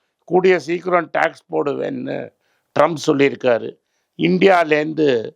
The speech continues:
gems and jewelry எக்ஸ்போர்ட் பண்றவங்க ஃபிஃப்டி பர்சன்ட் டிராப் இருக்கும்னு சொல்றாங்க. இந்தியாலே நகையை ரெடி பண்ணி அமெரிக்காவுக்கு எக்ஸ்போர்ட் பண்றவங்கள்ல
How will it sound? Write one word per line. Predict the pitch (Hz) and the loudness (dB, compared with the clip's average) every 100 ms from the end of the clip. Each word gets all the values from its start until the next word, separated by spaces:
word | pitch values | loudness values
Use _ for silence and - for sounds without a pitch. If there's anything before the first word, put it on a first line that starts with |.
| _ _ _ 123 | _ _ _ -2
gems | 165 185 196 196 | 2 2 2 2
and | 185 147 | 0 -2
jewelry | 135 147 147 170 | -6 -4 -2 -2
எக்ஸ்போர்ட் | 156 127 - 160 - - | -2 -6 -6 -6 -4 -10
பண்றவங்க | 127 - 127 135 151 151 113 _ _ _ _ - | -6 -6 -6 -2 0 0 -2 _ _ _ _ -2
ஃபிஃப்டி | 185 - 208 156 | 0 2 0 2
பர்சன்ட் | 165 - 180 147 | 0 2 -2 0
டிராப் | 147 156 - | 0 0 -2
இருக்கும்னு | 156 139 - 160 151 | -10 -10 -8 -8 -8
சொல்றாங்க. | 131 120 120 110 101 _ _ _ _ _ _ - | -10 -4 -4 -4 -10 _ _ _ _ _ _ 0
இந்தியாலே | 165 165 170 160 165 | 2 4 4 4 0
நகையை | 165 139 147 165 | 0 0 2 2
ரெடி | 147 143 147 | 0 -2 -2
பண்ணி | 139 127 131 160 - _ _ _ | -4 -4 -4 -6 -6 _ _ _
அமெரிக்காவுக்கு | - 151 165 175 - 165 151 139 | -2 0 2 2 2 2 2 -2
எக்ஸ்போர்ட் | 127 - 160 - 143 | -2 -2 -2 -2 -8
பண்றவங்கள்ல | 135 135 135 139 135 151 151 107 | -4 -4 -2 -4 0 0 0 -4